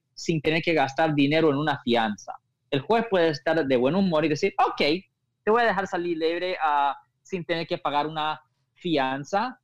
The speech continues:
pero, ah, si usted, ah, desobedece una vez más, ah,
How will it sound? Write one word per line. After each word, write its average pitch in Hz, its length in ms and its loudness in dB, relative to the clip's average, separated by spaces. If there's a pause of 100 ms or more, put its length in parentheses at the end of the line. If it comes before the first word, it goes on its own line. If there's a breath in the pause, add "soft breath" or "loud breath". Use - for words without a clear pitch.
(160)
pero, 127 540 0
ah, 117 260 -2
si 110 280 -10
usted, 170 440 0
ah, 170 280 2
desobedece 143 680 0
una 185 240 0
vez 190 260 0
más, 214 540 2
ah, 156 300 2